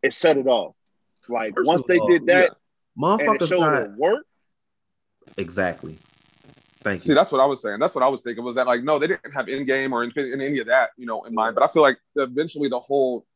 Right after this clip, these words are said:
Speaker 3: uh, their whole, um, plan, the ultimate plan was to eventually, you know, put together the Avengers, in my opinion.
Speaker 2: Like,
Speaker 3: Now, they've exceeded expectations, obviously, 'cause they're fucking killing it. But I feel like they s-,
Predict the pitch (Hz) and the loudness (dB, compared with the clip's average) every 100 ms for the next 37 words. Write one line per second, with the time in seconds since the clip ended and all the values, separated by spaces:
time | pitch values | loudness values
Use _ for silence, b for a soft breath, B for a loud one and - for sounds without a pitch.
0 | - 113 101 78 - _ _ _ 110 120 | -6 -4 -6 -10 -14 _ _ _ 0 2
1 | 120 107 98 104 92 87 120 _ - - | 2 2 2 0 -2 -6 -12 _ -14 -14
2 | - 147 139 110 95 123 131 113 135 131 | -4 2 2 0 0 0 2 0 2 2
3 | 117 110 101 - - 113 131 - 107 95 | 2 0 -2 -6 -6 -4 -2 -2 -4 -2
4 | 110 101 85 _ - 131 117 101 95 92 | -2 -2 -4 _ -2 0 2 0 0 -2
5 | 113 82 69 - _ - 110 104 87 117 | -2 -2 -10 -12 _ -10 -2 0 2 2
6 | 110 104 - - 123 107 - _ 131 143 | 0 -2 -6 0 2 2 -2 _ 2 2
7 | 117 - - 196 139 110 - 107 - 113 | 2 -6 -2 2 2 0 -6 -10 -6 -8
8 | 110 107 104 101 104 98 107 92 - _ | -2 2 2 0 -8 -10 -10 -14 -16 _
9 | 107 107 - 110 98 - 123 107 71 92 | 0 0 2 0 0 0 0 2 0 0
10 | 78 113 147 123 131 131 | 2 4 4 4 0 -6